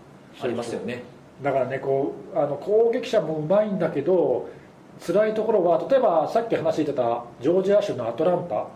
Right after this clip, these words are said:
Speaker 2: アトランタって大都市なんだよね。多分アメリカで三番目か四番目か分かんないけど、まあ、それなりの規模の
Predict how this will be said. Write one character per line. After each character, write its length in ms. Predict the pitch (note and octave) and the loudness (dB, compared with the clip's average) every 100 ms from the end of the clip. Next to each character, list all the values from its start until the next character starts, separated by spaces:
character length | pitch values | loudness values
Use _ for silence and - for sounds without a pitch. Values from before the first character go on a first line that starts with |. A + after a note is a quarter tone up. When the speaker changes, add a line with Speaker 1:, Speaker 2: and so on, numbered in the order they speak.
| - - - D3+ | -20 -20 -10 -4
Speaker 2:
ア 80 | |
ト 100 | D3+ C4+ | 0 2
ラ 140 | D4 | 2
ン 60 | - | 0
タ 80 | |
っ 60 | D3 - | -4 -4
て 80 | |
大 220 | A#2+ C#3+ - | -2 0 2
都 80 | F#3 | 0
市 100 | B2 | -2
な 80 | |
ん 80 | G2+ | -8
だ 80 | G2 | -10
よ 60 | G#2+ | -10
ね。 180 | D#3 G3 | -8 -4
多 80 | |
分 180 | F#3+ C3 | -2 0
ア 60 | C#3+ | -2
メ 100 | A3 | -4
リ 60 | A#3+ | -6
カ 200 | B3+ A#3+ | -6 -6
で 500 | A#3+ A#3 A3+ A3 A3 - - - - - - - | -4 -4 -2 -4 -8 -16 -20 -20 -20 -20 -20 -10
三 180 | - A3 | -6 -4
番 100 | B3 | -2
目 80 | A#3 | -2
か 60 | |
四 140 | D3+ D#3 | -2 0
番 100 | E3+ | 0
目 80 | D#3+ | 2
か 60 | |
分 80 | B2+ | 2
か 60 | C#3 | 2
ん 20 | |
な 60 | B2 | 0
い 20 | |
け 40 | |
ど、 40 | C3 | 0
ま 120 | G3 | 0
あ、 20 | |
そ 80 | G3 | 2
れ 60 | G3+ | 2
な 100 | A3 | 2
り 60 | |
の 100 | G#3+ | 0
規 340 | G#3 G3+ - A3 | 0 -2 -4 -4
模 120 | E3+ | -2
の 200 | - | -4